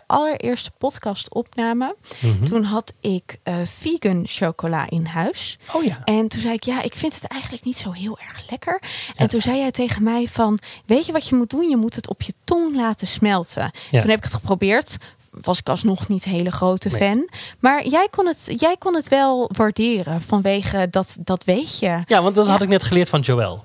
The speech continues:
Speaker 2: Ja, dus dat is heel leuk.
Speaker 1: Precies.
Speaker 2: Zijn
Speaker 1: Dus dan
Speaker 2: voorstelling
Speaker 1: komen we
Speaker 2: gaat
Speaker 1: toch weer terug
Speaker 2: overigens
Speaker 1: op de podcast.
Speaker 2: spelen, eh, hopelijk vanaf september. Dus ga daar, eh, naar kijken, mensen.
Speaker 1: Nou,
Speaker 2: Eh,
Speaker 1: superleuk.
Speaker 2: ja.
Speaker 1: Ben jij alweer naar theater geweest, Ben?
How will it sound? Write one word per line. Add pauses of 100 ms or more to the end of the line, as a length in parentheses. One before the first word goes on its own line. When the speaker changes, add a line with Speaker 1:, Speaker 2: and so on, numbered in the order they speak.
(120)
Speaker 2:
Ja, (320)
dus
dat
is
heel
leuk.
Speaker 1:
Precies.
Speaker 2:
Zijn (160)
Speaker 1:
Dus
dan
Speaker 2:
voorstelling (200)
Speaker 1:
komen
we
Speaker 2:
gaat
Speaker 1:
toch
weer
terug
Speaker 2:
overigens
Speaker 1:
op
de
podcast. (180)
Speaker 2:
spelen,
eh,
hopelijk
vanaf
september.
Dus
ga
daar,
eh,
naar
kijken,
mensen. (1040)
Speaker 1:
Nou,
Speaker 2:
Eh,
Speaker 1:
superleuk.
Speaker 2:
ja. (480)
Speaker 1:
Ben
jij
alweer
naar
theater
geweest,
Ben?